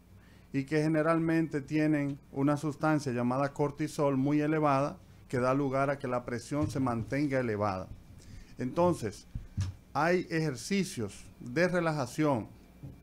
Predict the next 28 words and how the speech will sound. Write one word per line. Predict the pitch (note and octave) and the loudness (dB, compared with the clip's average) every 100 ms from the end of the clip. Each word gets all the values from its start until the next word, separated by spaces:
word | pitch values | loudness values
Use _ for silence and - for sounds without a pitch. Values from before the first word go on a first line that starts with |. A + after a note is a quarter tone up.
| - - | -20 -10
ejercicios | B2 B2+ A#2+ E3+ F3 D#3+ C#3+ | -6 -4 -4 -2 -2 0 0
de | C#3+ | 2
mejorar | C#3 C3 B2 D3 E3+ | 2 2 2 4 2
su | - C#3 | 2 -2
capacidad | C3+ - B2+ - B2 C#3+ | -2 0 -2 -2 -2 2
de | E3 | 0
afrontamiento, | - D3+ D3+ C3+ B2+ D#3 D3+ B2 - - - - - - - - | 0 2 2 2 6 8 8 6 0 -14 -16 -20 -20 -20 -18 -4
de | |
enfrentar | C3+ C3+ C#3+ C3+ D3+ E3+ | -2 0 0 0 2 2
situaciones | E3 D#3+ D3 C3+ E3 E3+ - | 2 0 0 2 2 0 -2
cotidianas | F3+ F#3+ E3 C#3+ C#3+ C3+ D3+ E3 - - - - - B2+ | -2 -2 0 -2 0 0 0 -4 -10 -20 -20 -20 -10 -2
que | |
le | C3+ | 0
permiten | C3+ C#3 C3 F3 F3+ D3 C3 | 0 -2 0 0 0 -2 -4
que | |
este | C#3+ D#3 | -4 -4
paciente | C#3 C3+ D#3 D3 C#3 | -4 -4 -2 -2 -2
baje | A#2+ D#3 D#3 C#3+ | 0 0 0 0
los | C3+ | 0
niveles | C3+ A#2+ C3 C#3 B2 | 0 -2 0 -2 -2
de | B2+ C3 C3 - - - - - | -2 -4 -6 -18 -20 -20 -20 -10
angustia | B2 B2+ B2+ F3+ F3+ - C3+ A#2+ A#2 - - - - - | -6 -4 2 2 2 -2 -2 -2 -4 -12 -12 -14 -18 -2
y | C3 | 2
de | C3 B2 C3 | 4 4 0
expectativas | C3 C#3+ B2+ C3 B2 E3+ F3 C#3+ | 0 -2 -2 -2 0 2 2 2
sobredimensionadas | - G3 F#3 F3 D#3+ D3+ C#3+ B2 G#2 F2 | 2 2 4 2 4 2 0 4 6 8
que | - F2 F2 | 12 12 12
tiene | F2 F2 F2 | 12 10 8